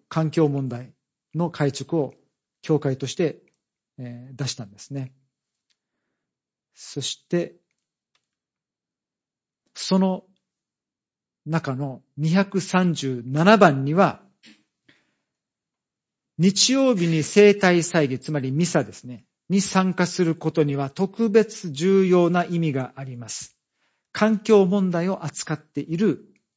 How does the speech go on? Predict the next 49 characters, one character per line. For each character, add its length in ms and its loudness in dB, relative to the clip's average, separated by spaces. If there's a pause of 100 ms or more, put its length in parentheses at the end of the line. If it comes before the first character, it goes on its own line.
そ 180 -10
の 120 -6
戒 260 -4
勅 280 -8
で、 240 -8 (840)
日 360 -2
曜 180 4
礼 180 0
拝 340 0
を 240 -6 (280)
重 280 -2
要 140 4
視 160 -8
し 140 -12
ま 80 -6
し 120 -6
ょ 60 0
う 40 -4
と 100 -14
い 60 -12
う 100 -20 (680)
こ 120 -18
と 160 -10
を 200 -6 (220)
謳 160 -6
っ 20 -8
て 140 -18
い 40 -16
ま 100 -20
す。 180 -20 (1300)
日 340 -2
曜 180 4
日 140 4
は 360 0 (800)
ユ 200 2
ダ 100 6
ヤ 180 4
教 400 0
の 240 -4
安 140 -2
息 260 -6
日 200 -6
と 120 -8
同 280 4
様、 400 4
私 360 0
た 120 -2
ち 140 -10
が 180 -8